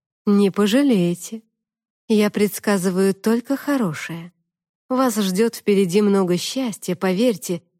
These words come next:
иначе я бы к вам не подошла. Лека, золотко мое, отдай".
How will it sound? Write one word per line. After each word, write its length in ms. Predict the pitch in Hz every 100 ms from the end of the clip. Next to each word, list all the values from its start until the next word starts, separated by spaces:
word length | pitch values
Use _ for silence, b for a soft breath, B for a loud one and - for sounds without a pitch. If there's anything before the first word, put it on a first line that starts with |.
| _ -
иначе 420 | 277 285 262 247
я 200 | 220 277
бы 120 | 190
к 80 | -
вам 240 | 185 185
не 100 | 180
подошла. 680 | 175 196 190 190 208 185 160 - _ _ _ _ _ _ -
Лека, 480 | 269 311 - 151 - _ _ _ -
золотко 600 | 262 311 202 156 - 165
мое, 380 | 180 180 151 156 _ _
отдай". 500 | 370 262 170 156 170